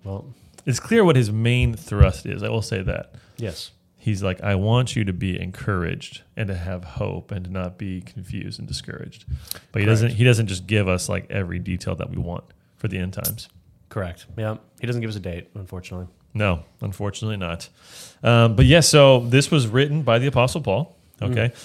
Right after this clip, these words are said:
Speaker 1: You
Speaker 2: fact,
Speaker 1: sure?
Speaker 2: well, actually, hold up, hold up, actually, hold up. Verse one, First Thessalonians one one says, "Paul, Silvanus, and Timothy."
Speaker 1: Whoa.
Speaker 2: Whoa.
Speaker 1: Three.
Speaker 2: The Holy Trinity of, of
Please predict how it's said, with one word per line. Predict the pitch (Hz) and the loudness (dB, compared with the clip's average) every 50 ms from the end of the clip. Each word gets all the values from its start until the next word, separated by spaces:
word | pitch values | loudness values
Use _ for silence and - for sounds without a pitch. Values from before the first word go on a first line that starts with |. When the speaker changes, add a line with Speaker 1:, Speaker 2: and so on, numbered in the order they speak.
| - - | -4 0
Speaker 1:
You | 123 | 4
Speaker 2:
fact, | 131 170 185 | 4 6 6
Speaker 1:
sure? | 156 175 | 8 8
Speaker 2:
well, | 185 175 | 6 6
actually, | 185 180 185 185 175 151 | 4 2 -2 -4 -4 -4
hold | 147 160 185 220 | -4 -4 -6 -6
up, | 233 220 196 | -8 -8 -6
hold | 135 156 160 | -6 -6 -6
up, | 165 - | -4 -6
actually, | - - 110 - 139 139 | -6 -6 -6 -6 -4 -4
hold | 139 160 170 | -4 -4 -4
up. | 175 160 - - - - - - - - - - - - - - _ _ _ _ _ | -4 -6 -8 -10 -16 -20 -18 -18 -20 -6 0 0 0 0 -2 -8 _ _ _ _ _
Verse | 135 113 135 160 - - | -2 2 2 2 2 0
one, | 131 123 117 113 123 143 151 - _ _ _ _ _ | 0 0 2 2 0 -2 -4 -8 _ _ _ _ _
First | _ - - 143 147 - - - - - | _ -2 0 2 2 2 -2 -8 -6 -4
Thessalonians | 143 143 123 - 139 123 - 131 123 113 95 | -4 -4 0 0 0 0 2 0 0 -2 0
one | 104 110 117 110 | 0 -2 0 0
one | 104 123 147 143 | 0 0 0 0
says, | - - 107 104 98 | 0 -2 -2 -2 -4
"Paul, | - - - 135 131 135 135 139 - - - - _ _ - | -8 -6 -2 0 2 2 2 0 -2 -6 -14 -20 _ _ -14
Silvanus, | - - - 117 104 95 101 104 107 107 107 104 - - - - _ _ _ _ _ _ - | -10 -6 -6 -6 -6 -6 -6 -6 -6 -6 -6 -6 -8 -8 -10 -12 _ _ _ _ _ _ -16
and | 110 90 80 | -14 -14 -14
Timothy." | - - 143 185 208 180 - - - - 139 - _ _ _ - - | -12 -10 -8 -8 -8 -10 -12 -14 -16 -16 -18 -20 _ _ _ -18 -8
Speaker 1:
Whoa. | - 117 113 95 82 85 - _ _ _ _ _ | -6 -4 -4 -4 -6 -12 -16 _ _ _ _ _
Speaker 2:
Whoa. | 107 113 135 147 143 127 110 101 92 | -6 -4 -4 -4 -6 -8 -8 -10 -12
Speaker 1:
Three. | 90 - 107 101 92 82 | -12 -12 -12 -12 -12 -12
Speaker 2:
The | - - 107 | -10 -10 -8
Holy | 95 117 120 117 107 | -6 -6 -6 -6 -6
Trinity | - - 123 123 117 101 92 92 | -4 -2 -2 -2 -2 -2 -4 -6
of, | - - 95 92 87 87 85 80 - - - - - - | -6 -6 -6 -6 -6 -6 -8 -4 -4 -4 -4 -4 -8 -14
of | - 95 | -8 -6